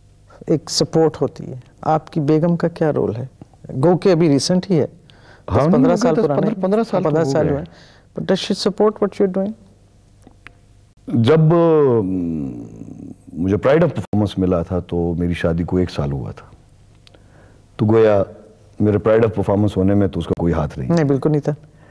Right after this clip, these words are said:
Speaker 2: या फिरदौस जमाल बनने में
Speaker 1: हम्म।
Speaker 2: कोई हाथ नहीं है। मेरे वालिद साहब का हाथ है।
Speaker 1: है। हम्म।
Speaker 2: अगर मेरे वालिद साहब मुझे इनकरेज ना करते, तो शायद मैं एक्टर ना बनता। And I'm thankful to my father and my mother also, कि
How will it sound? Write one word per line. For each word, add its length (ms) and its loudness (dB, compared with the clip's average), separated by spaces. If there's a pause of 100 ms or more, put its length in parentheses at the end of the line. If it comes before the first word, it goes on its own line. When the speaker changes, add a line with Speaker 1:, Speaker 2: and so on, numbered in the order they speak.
(320)
Speaker 2:
या 100 4
फिरदौस 380 4
जमाल 320 2
बनने 260 0
में 20 0
Speaker 1:
हम्म। 140 0
Speaker 2:
कोई 180 -4
हाथ 320 -6
नहीं 100 -8
है। 120 -16 (120)
मेरे 120 2
वालिद 260 4
साहब 220 -4
का 120 -6
हाथ 280 -8
है। 420 -6
Speaker 1:
है। 180 -6 (200)
हम्म। 220 -10 (180)
Speaker 2:
अगर 240 2
मेरे 180 4
वालिद 260 2
साहब 320 -2
मुझे 460 -4 (720)
इनकरेज 440 0
ना 120 -2
करते, 340 -12 (1700)
तो 200 4
शायद 300 2
मैं 180 0
एक्टर 240 -10
ना 160 -6
बनता। 560 -18 (160)
And 100 0
I'm 280 -4
thankful 400 -2
to 140 -8
my 120 -4 (120)
father 240 -4 (280)
and 320 0
my 100 4
mother 320 0
also, 320 -8
कि 240 -16